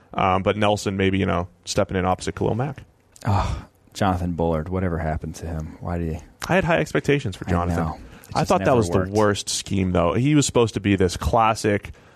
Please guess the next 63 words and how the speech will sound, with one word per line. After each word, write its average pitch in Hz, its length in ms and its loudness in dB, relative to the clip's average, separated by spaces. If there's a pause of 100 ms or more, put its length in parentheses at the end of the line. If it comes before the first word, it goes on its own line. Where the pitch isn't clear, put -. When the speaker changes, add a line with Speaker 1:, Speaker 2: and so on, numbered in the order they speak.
(420)
Speaker 1:
base 113 320 2
four 117 280 4
three 113 240 0
Speaker 2:
Yeah, 98 100 2
he 110 160 4
was 101 220 2
a 107 60 -2
Speaker 1:
defensive - 20 -4
Speaker 2:
four 110 80 4
three 107 80 4
Speaker 1:
end, 104 340 4
Speaker 2:
defensive - 380 -10
end. 53 160 -10
Speaker 1:
play 117 180 4
the 110 100 4
run. 107 160 4
Like, 113 120 4
if - 60 -4
he 165 60 6
went 160 140 4
to 143 40 2
the 107 80 2
Bengals. 101 680 0 (280)
Speaker 2:
Yeah, 139 160 6
he 143 220 6
added, 131 300 4
like, 90 220 0
weight 82 300 0
to 95 100 -2
play 82 200 0
for 82 140 -4
the 78 80 -4
Bears. 71 440 -4
Speaker 1:
Right. 101 280 2 (120)
Speaker 2:
I 95 80 -10
didn't 104 200 2
want 90 100 2
Speaker 1:
Something's 170 320 2
Speaker 2:
him. 98 60 2
Speaker 1:
off 98 240 2
there. - 260 -6 (440)
Speaker 2:
He 95 160 0
wa-, 101 120 4
I - 40 4
wanted - 140 2
Speaker 1:
Something's 117 220 4
Speaker 2:
him 104 60 2
to 95 80 0
play 95 240 2
lighter 82 380 0
than 78 140 -4
he 82 80 -4 (140)
even 80 140 -4
played 80 180 0
in 78 60 -6
college. 80 440 -2 (240)
Speaker 1:
Yes. - 440 0 (100)
He 156 140 2
should 156 220 2
have 135 80 0
been 123 160 2
playing 107 380 2
that 101 460 0